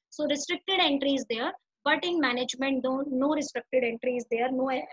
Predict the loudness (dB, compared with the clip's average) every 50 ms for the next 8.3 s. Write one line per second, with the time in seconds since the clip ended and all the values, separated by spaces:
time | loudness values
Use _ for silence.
0 | -6 -2 -2 -2 -2 -2 -6 -6 -4 -2 -2 -2 -2 -4 -6 -4 -4 -4 -4 -4
1 | -4 -6 -6 -4 -4 -4 -4 -4 -4 -4 -2 -4 -4 -2 -2 0 0 0 2 2
2 | 2 2 2 0 -2 -2 0 0 0 0 0 -2 -2 -2 0 0 0 0 0 0
3 | -2 -2 0 0 2 2 2 0 0 -2 -2 -4 -6 -6 -6 -4 -4 -2 0 0
4 | 0 -2 -4 -10 -10 -4 -2 -2 -2 0 2 2 2 4 4 4 4 4 4 2
5 | 2 0 0 -2 -2 -2 -4 -6 -8 -4 -2 -2 -2 -2 -4 _ _ _ -6 -4
6 | -2 0 2 2 4 4 6 6 4 4 2 4 4 4 4 4 0 -4 _ _
7 | _ 0 0 0 0 0 -2 -2 0 0 -2 0 0 -2 0 0 0 -2 -2 -2
8 | -2 0 0 0 -2 -4